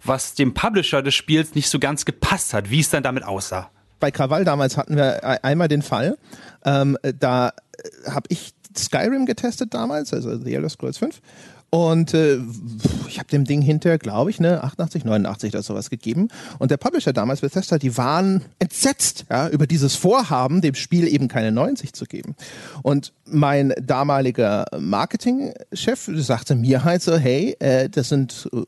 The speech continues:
Speaker 2: eine, das ist quasi unser letzter großer Werbekunde, ne? Dem Magazin ga-, ging es damals schon nicht so besonders gut. Wenn die jetzt, ja, deswegen, was ab und zu dann passiert, wenn du, <laughs> wenn Hersteller mit Wer-, äh, mit der Wertung total unzufrieden sind,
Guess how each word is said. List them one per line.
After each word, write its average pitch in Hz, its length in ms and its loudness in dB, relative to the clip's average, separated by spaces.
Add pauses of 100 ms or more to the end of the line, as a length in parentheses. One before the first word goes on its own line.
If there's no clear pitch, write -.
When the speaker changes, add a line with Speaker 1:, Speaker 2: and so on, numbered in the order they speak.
(120)
Speaker 2:
eine, 110 280 -2
das - 100 -8
ist - 180 -12
quasi 110 280 0
unser 135 140 0
letzter 113 300 0
großer 104 320 0
Werbekunde, 214 420 0
ne? 165 140 2
Dem 123 120 0
Magazin 104 360 -2
ga-, 98 200 0
ging 123 220 -2
es 170 120 0
damals 156 340 0
schon 139 160 0
nicht 139 220 0
so 135 80 2
besonders 120 400 0
gut. 160 200 -2
Wenn 117 160 2
die 180 180 4
jetzt, 190 340 2
ja, 107 180 4
deswegen, 139 480 0
was 131 140 0
ab - 140 -4
und 214 120 0
zu 170 80 0
dann 143 160 0
passiert, 226 500 -2
wenn 113 180 0
du, 123 100 2
<laughs> - 0 -
wenn 160 500 2
Hersteller 151 520 0
mit 127 280 0
Wer-, 135 300 2
äh, 131 80 4
mit 131 140 2
der 117 120 2
Wertung 143 280 2
total - 240 -2
unzufrieden 120 440 2
sind, 120 240 2